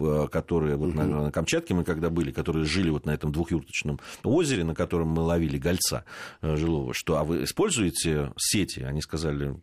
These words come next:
Speaker 1: «М, бессмысленно». Ну, действительно, во-первых, ну, мы там были, там было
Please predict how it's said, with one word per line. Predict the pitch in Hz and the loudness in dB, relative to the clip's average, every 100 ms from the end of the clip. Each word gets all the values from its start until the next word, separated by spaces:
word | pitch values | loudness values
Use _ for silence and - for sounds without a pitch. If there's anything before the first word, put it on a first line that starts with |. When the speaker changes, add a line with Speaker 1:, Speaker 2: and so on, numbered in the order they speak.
| - | -14
Speaker 1:
«М, | - 71 78 78 | -12 -10 -8 -8
бессмысленно». | 76 92 - 131 90 - 65 - - | -4 -2 0 0 0 -4 -8 -14 -6
Ну, | 85 | -4
действительно, | 87 - 101 - 82 | -2 -2 -2 0 0
во-первых, | 85 85 73 | 2 0 -2
ну, | 98 85 - | -2 -2 0
мы | 90 82 | 0 0
там | 82 78 | 0 0
были, | 73 | 0
там | 80 73 | -2 0
было | 110 110 78 | 2 2 0